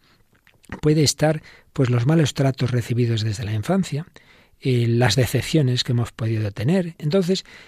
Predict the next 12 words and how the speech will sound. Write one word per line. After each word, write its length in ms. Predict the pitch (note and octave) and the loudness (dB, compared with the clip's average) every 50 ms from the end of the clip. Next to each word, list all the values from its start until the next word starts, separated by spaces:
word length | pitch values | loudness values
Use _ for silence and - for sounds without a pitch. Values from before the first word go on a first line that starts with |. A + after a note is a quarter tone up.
| - - _ | -20 -8 _
vemos 480 | D3 D3 G#3 A#3+ A3+ G3 F#3 - - _ | 0 2 4 4 4 2 2 0 -2 _
en 160 | - C#3+ C#3 | 0 0 2
cualquier 380 | B2+ C#3+ B2 B2 - F3 F3 | 2 0 -2 0 0 -2 -2
persona 540 | F#3+ - G#3 F#3+ - - A3 G#3 G3 G3 F#3+ _ - - - _ _ _ | 0 -2 0 0 2 2 4 2 2 2 -2 _ -14 -20 -20 _ _ _
el 160 | - E3 C#3+ E3 | -2 0 0 2
reflejo 440 | - A3+ F3+ A3+ A3+ F#3 F#3+ A3+ | 2 0 0 2 0 0 0 0
de 340 | G3 F3+ G#3+ A3+ B3 B3+ A#3+ | 0 4 4 4 6 6 4
aquella 420 | A#3 A3 - - A#3 A3+ A3 A3+ G#3+ | 2 2 0 0 -2 0 2 0 0
persona, 680 | F#3+ - G#3 F#3+ F3+ - - A3+ G#3+ G3 F3+ F#3+ - - | 0 0 -2 0 0 0 0 2 2 2 2 0 -2 -4
de 320 | E3 C#3+ C3+ C#3+ C#3 C#3+ | -6 -2 -2 0 0 0
aquel 420 | C3+ B2+ B2+ - E3+ F3+ F3 E3+ | -2 -2 -2 -2 0 2 2 2
mal, 500 | C#3+ B2+ C3+ D3+ D#3+ D#3+ D3+ C#3+ C#3 B2+ | 2 2 2 2 2 2 2 2 0 -2